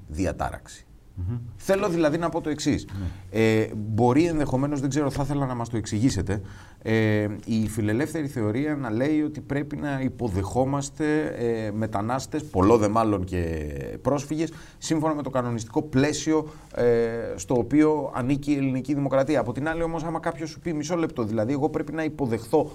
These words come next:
Speaker 1: όσες χιλιάδες μου στείλει ο Ερντογάν, ούτως ώστε να σαμποτάρει τη συμφωνία με την Ευρωπαϊκή Ένωση", να σας το πω λίγο διαφορετικά. Πώς μπορείς να διασφαλίσεις ότι ο φιλελεύθερος, ακολουθώντας τις αρχές του,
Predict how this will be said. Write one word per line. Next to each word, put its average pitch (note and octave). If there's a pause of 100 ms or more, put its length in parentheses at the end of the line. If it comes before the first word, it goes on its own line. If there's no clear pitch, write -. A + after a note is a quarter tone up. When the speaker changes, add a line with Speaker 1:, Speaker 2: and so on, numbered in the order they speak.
(220)
Speaker 1:
όσες F#3
χιλιάδες D3
μου B2+
στείλει D3+
ο C3
Ερντογάν, A#2+
ούτως B2
ώστε D3
να D3+
σαμποτάρει C3 (280)
τη C#3+
συμφωνία C3+
με B2
την A#2+
Ευρωπαϊκή A2+
Ένωση", D3
να B2+
σας A#2
το B2
πω D3
λίγο C3+
διαφορετικά. B2+ (840)
Πώς A#3+
μπορείς F3+
να E3+
διασφαλίσεις C3+
ότι B2+
ο B2+
φιλελεύθερος, A#2+
ακολουθώντας B2
τις -
αρχές A#2
του, F#2+